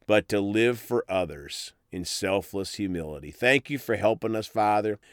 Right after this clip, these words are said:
Thank you for your mercy when we miss you, that your mercies are new every day, Father, and we choose to walk and be more like Jesus every day. In the precious name of Jesus,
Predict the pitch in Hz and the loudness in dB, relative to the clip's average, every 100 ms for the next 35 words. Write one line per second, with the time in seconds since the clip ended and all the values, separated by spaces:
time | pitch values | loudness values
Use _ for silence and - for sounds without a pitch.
0 | _ - 131 147 143 131 135 113 107 104 | _ 4 6 6 2 -4 0 2 2 2
1 | 123 120 123 110 95 85 82 110 127 - | 0 0 -2 0 0 -2 0 0 0 -2
2 | 127 127 127 _ _ _ - 92 - 107 | 0 -2 -4 _ _ _ -4 -4 -2 -4
3 | 101 104 135 143 143 127 113 104 113 120 | 0 4 4 4 0 0 0 4 4 2
4 | 98 104 110 117 95 87 82 - 82 82 | 2 0 0 0 0 -2 -4 -4 -2 -2
5 | 82 87 - _ _ - 92 110 95 123 | -4 -6 -10 _ _ -4 0 0 0 0
6 | 120 117 95 95 92 104 117 - 98 95 | 0 0 0 -2 6 8 8 6 -2 -2
7 | 92 92 101 110 113 104 - 101 90 73 | 0 2 2 4 4 2 -2 -6 -4 -6
8 | - 85 87 98 98 85 71 67 67 _ | -10 -8 -6 -4 -4 -6 -6 -10 -16 _
9 | _ _ - 92 92 82 110 123 - 127 | _ _ -4 -2 0 -2 2 2 2 -4
10 | 123 123 123 123 104 101 98 82 95 87 | 0 2 4 0 -2 -2 -2 -2 -4 -4